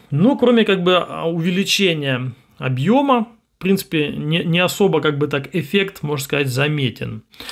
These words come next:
Хотя, например, если после того, как вы сняли, э, приближать, то есть делать кроп, то, конечно же, э, деталей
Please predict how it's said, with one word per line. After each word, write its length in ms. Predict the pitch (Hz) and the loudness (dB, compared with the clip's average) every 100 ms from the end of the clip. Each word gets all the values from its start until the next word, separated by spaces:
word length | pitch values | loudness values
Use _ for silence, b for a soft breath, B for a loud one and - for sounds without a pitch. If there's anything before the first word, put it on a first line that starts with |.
| B | B
Хотя, 360 | - 156 226 254 | -6 -4 0 2
например, 500 | 285 - 190 170 185 | 2 0 0 2 2
если 400 | 151 156 185 165 | 2 0 0 -2
после 500 | 139 147 156 147 147 | -8 -4 -6 -4 -4
того, 160 | 139 143 | -2 0
как 180 | 139 127 | 0 0
вы 140 | 143 | -2
сняли, 480 | 147 143 165 170 147 | -2 -2 0 2 2
э, 460 | 139 147 131 135 139 | 0 -2 -4 -4 -2
приближать, 640 | 156 143 147 139 190 226 | -2 0 0 0 0 0
то 80 | 160 | 0
есть 120 | 135 | 0
делать 360 | 135 156 135 - | 2 2 2 -2
кроп, 380 | 156 214 - - | 2 4 2 -2
то, 120 | - 165 | -8 -2
конечно 460 | 151 147 175 165 | -2 0 -2 -2
же, 200 | 151 147 | 0 0
э, 360 | 139 - 135 131 | 0 2 2 2
деталей 720 | 127 143 151 165 175 147 | 0 -2 0 2 2 0